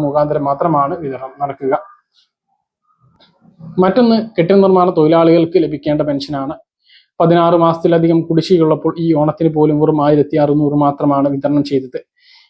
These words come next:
ഇരുപത്തിയേഴായിരം രൂപയാണ് ഓരോ പെൻഷൻ ഗുണഭോക്താവിനും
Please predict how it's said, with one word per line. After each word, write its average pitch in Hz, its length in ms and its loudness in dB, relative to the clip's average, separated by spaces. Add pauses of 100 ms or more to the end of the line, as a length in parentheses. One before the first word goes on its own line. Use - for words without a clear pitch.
ഇരുപത്തിയേഴായിരം 196 840 2
രൂപയാണ് 175 420 2 (140)
ഓരോ 170 260 2
പെൻഷൻ 165 320 -4
ഗുണഭോക്താവിനും 151 760 -2